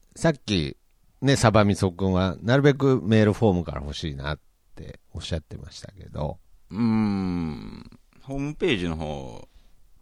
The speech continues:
Speaker 2: 機能してないですから。
Speaker 1: あ、ああ、そうなんですね。まあ、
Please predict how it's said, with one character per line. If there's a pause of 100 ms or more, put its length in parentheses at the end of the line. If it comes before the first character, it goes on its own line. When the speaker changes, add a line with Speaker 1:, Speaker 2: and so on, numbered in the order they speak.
(600)
Speaker 2:
機
能
し
て
な
い
で
す
か
ら。 (440)
Speaker 1:
あ、
あ
あ、
そ
う
な
ん
で
す
ね。
ま
あ、